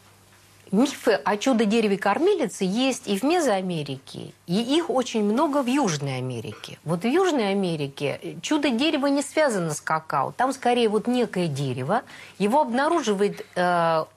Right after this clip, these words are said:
очень хитрый персонаж, там зверушка какой-нибудь, который обнаруживает, что на дереве растут все-все-все-все-все фрукты.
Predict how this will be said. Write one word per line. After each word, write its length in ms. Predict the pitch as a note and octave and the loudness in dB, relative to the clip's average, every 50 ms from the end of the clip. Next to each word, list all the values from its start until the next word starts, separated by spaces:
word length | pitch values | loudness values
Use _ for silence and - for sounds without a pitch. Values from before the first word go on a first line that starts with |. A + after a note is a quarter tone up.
| _ _ _ _ _ | _ _ _ _ _
очень 300 | - C4 A#3+ - A#3+ G#3+ | -2 -2 0 0 0 -2
хитрый 400 | - - - B3+ G3 - F#3+ F3+ | 0 -2 -4 -4 -2 -2 -2 -2
персонаж, 800 | F3 - G3+ - - - G3 E3+ D#3 D3 C#3 C#3 F3 - - - - - | 0 -2 -2 -2 0 0 0 0 0 0 0 -2 -2 -4 -6 -12 -6 -4
там 160 | G3+ F#3+ F3 | -2 -2 -2
зверушка 540 | D#3 D3+ F#3 F3+ D#3 C#3+ - - - F#3+ - | 0 0 0 0 -2 -4 -6 -8 -12 -8 -4
какой-нибудь, 760 | - A3 A3 - C4 C4 B3+ C4 C4+ B3+ B3 D4 D4 - - - - - - - - - - | -4 -4 0 0 0 0 0 -2 -2 -4 -4 -6 -8 -10 -16 -20 -20 -20 -20 -20 -20 -16 -2
который 440 | - A#3 A#3+ A#3+ - E4+ E4+ D#4+ C#4+ | 0 0 2 4 4 4 4 4 4
обнаруживает, 680 | - G#3 G3+ G3+ B3+ C#4+ D#4 D#4+ D4+ B3 A#3 A3 G#3 - | 4 2 2 2 2 2 4 4 4 4 2 2 0 -2
что 160 | - - B3 | -2 -2 0
на 160 | A#3+ A#3+ B3 | 2 2 2
дереве 340 | B3+ C4 F4 F#4 E4 A#3+ A#3+ | 2 2 2 2 2 2 2
растут 420 | A3+ A3+ A3+ A3 - - D#4+ C4+ - | 2 2 0 -2 -2 -2 -2 -2 -2
все-все-все-все-все 960 | - - F4+ E4+ - - D4 - - D4+ C#4 - - C4 A#3 - - - G#3 | -2 0 0 0 0 -2 -2 0 -2 -2 -4 -2 -2 -2 -2 -2 -2 -4 -4
фрукты. 680 | - - - G3 F#3 D3+ - - - - C4 D4 D#4+ | -2 -2 0 0 0 0 -2 -4 -2 0 0 0 0